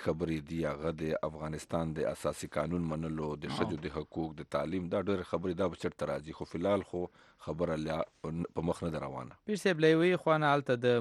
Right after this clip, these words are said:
Speaker 2: مذاکراتو، د خبرو، آه، م-، رپورټونه ورکول کیږي د هلو ځلو د سولې دپاره، او د بلې خوا نه دلته په افغانستان کې جګړې روانې دي. آه، نه یوازې د، آه، افغان ځواکونو او د طالبانو ترمنځ، بلکې، آه،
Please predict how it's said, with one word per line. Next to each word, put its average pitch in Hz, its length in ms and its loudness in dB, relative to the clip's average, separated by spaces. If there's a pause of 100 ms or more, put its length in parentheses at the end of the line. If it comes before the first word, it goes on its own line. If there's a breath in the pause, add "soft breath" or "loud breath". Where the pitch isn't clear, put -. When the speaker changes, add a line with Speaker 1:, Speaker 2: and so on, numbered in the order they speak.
Speaker 2:
مذاکراتو، 117 640 2 (100)
د 110 160 0
خبرو، 120 320 0
آه، 110 580 0
م-، 113 160 -2 (540)
رپورټونه 117 440 -2
ورکول 110 460 -2
کیږي 110 340 -4
د 107 100 2
هلو 107 160 -2 (100)
ځلو 110 200 0
د 104 200 -10
سولې 110 240 -2
دپاره، 110 280 -2
او 107 100 0
د 127 120 -2
بلې 156 200 0
خوا 143 220 2
نه 131 220 0
دلته 120 420 0
په 107 80 2
افغانستان 110 500 -2
کې - 200 -10
جګړې 117 280 0 (100)
روانې 110 420 0
دي. 110 180 -4 (320)
آه، 107 180 0 (120)
نه 131 260 2
یوازې 135 320 4 (100)
د، 120 160 6
آه، 113 400 4
افغان 120 320 0
ځواکونو 117 360 -2
او 110 80 2 (100)
د 107 140 -4
طالبانو 110 380 0
ترمنځ، 113 240 -2 (120)
بلکې، 117 220 -2 (600 loud breath)
آه، 120 120 4